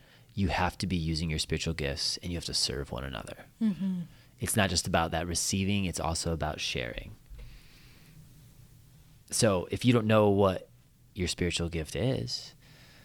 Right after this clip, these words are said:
Speaker 1: best way to figure it out is to faithfully attend, jump in where they need help. In your church, if they're a good church, is gonna help you find a place where you fit.
Speaker 2: Yeah, just start somewhere. Maybe it's something little. You know what? I can say hi to someone and smile.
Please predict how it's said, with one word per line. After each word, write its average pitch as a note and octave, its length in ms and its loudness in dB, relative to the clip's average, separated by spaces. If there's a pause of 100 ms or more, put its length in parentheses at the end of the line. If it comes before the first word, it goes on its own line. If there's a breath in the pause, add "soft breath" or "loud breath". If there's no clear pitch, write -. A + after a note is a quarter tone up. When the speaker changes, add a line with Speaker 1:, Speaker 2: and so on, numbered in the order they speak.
(680 soft breath)
Speaker 1:
best - 380 0
way G2 100 6
to F2 80 2
figure F#2 300 4
it F2+ 60 4
out G#2+ 360 0 (680)
is - 100 -2
to - 80 -10
faithfully F2 380 -2
attend, F#2+ 380 -2 (420)
jump F2+ 280 2
in F2+ 100 4
where F2 120 4
they E2+ 100 2
need E2+ 160 0
help. G2+ 300 2 (640)
In G2+ 140 -2
your G#2+ 140 2
church, - 640 0
if - 120 -4
they're F#2+ 160 0
a F2 40 -2
good E2 160 -2
church, A2+ 300 4
is F2+ 100 -4
gonna G2 160 0
help E2+ 280 -6
you F2 80 -4
find E2+ 360 -2
a D2 40 -6
place - 380 -6
where D2+ 80 -4
you C#2 140 -6
fit. - 260 -8
Speaker 2:
Yeah, D#4 240 -2
just A#3 220 -2
start - 280 0
somewhere. G#3+ 300 0
Maybe B3 260 4
it's - 120 -4
something C#4 320 0
little. C4+ 340 0
You C4 100 0
know C4 100 0
what? C#4 280 0 (120)
I B3 160 4
can D4 180 -2
say C#4+ 160 0
hi B3+ 200 2
to C4 100 0
someone G#3+ 340 -4
and G#3 120 -8
smile. A3+ 460 -2